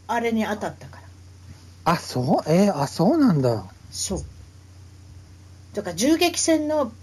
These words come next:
Speaker 1: 弾が飛んできた、その弾が、
Speaker 2: ええ。
Speaker 1: 彼のラップトップに当たったから、その人は一命を取り留めるっていうか、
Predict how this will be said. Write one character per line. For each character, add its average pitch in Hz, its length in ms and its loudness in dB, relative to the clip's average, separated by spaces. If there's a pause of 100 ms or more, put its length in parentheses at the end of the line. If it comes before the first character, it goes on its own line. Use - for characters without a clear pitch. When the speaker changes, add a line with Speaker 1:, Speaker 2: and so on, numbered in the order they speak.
(240)
Speaker 1:
弾 214 320 -2
が 220 120 -2
飛 320 200 0
ん 311 60 -6
で 320 120 -2
き - 100 -16
た、 - 300 -4
そ 294 180 -6
の 302 160 -2
弾 254 400 -2
が、 330 260 0 (680)
Speaker 2:
え 135 80 4
え。 113 200 -2 (220)
Speaker 1:
彼 226 340 0
の 240 380 -2
ラ 185 140 -2
ッ 180 60 -10
プ - 140 -16
ト 247 140 0
ッ - 20 -10
プ 202 120 -14
に 190 80 -10
当 226 100 -6
た 233 160 -2
っ 226 60 -10
た 190 180 -10
か 233 120 -2
ら、 220 60 -4
そ 247 120 -6
の 240 80 0
人 233 160 -2
は 202 40 0
一 220 200 -2
命 247 160 2
を 247 60 -2
取 175 200 -4
り 143 60 -16
留 165 100 -4
め 175 100 0
る 208 100 0
っ - 20 -10
て 208 120 -10
い 160 40 -8
う - 20 -8
か、 165 120 -8